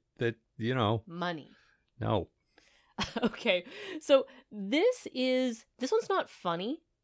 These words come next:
Speaker 2: It's just a really poignant turn of phrase, and it's something that I really like about Terry Pratchett, is as well as being funny and good at characters,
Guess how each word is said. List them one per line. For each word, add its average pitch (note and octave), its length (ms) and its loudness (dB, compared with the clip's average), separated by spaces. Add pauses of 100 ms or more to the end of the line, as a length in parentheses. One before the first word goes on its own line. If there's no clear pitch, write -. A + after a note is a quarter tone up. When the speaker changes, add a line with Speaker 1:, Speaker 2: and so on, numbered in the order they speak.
Speaker 2:
It's B3 260 -6 (120)
just C4 500 -2
a D4+ 180 -4
really A3 480 -2
poignant G3 640 -4
turn F3 300 -4
of E3+ 120 -4
phrase, D3+ 580 -8 (100)
and F3 180 -4
it's - 160 -8
something A3 380 0
that A3 120 2
I F3+ 100 4
really D#3+ 460 -4
like C#3 380 -6
about G3 320 0
Terry A3 240 -2
Pratchett, A#3 540 0 (320)
is F#3 320 0
as F#3 240 -2
well G#3 280 2
as C4 160 0
being F3+ 520 -6
funny G3 420 -2
and D3+ 140 -8
good F3 160 -4
at - 140 -12
characters, E3 600 -4